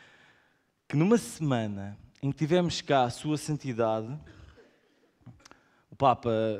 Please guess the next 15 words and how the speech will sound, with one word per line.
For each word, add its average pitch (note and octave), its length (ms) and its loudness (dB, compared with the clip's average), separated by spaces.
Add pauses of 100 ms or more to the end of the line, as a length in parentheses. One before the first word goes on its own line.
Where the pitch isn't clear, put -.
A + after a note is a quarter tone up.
(140)
Bento A2+ 680 0
dezasseis, A#2 760 -4 (580)
não G#2+ 160 -6
é? G#2+ 140 -12 (720)
Como - 160 -8
é A#3+ 60 0
que A3+ 100 -6
ele A3 100 0
não F#3 120 -2
veio D#3+ 200 2
aqui C#3+ 220 -4
falar C3 320 -4
de A2 100 -4
mentes A#2+ 320 0
abertas? F#2+ 760 -8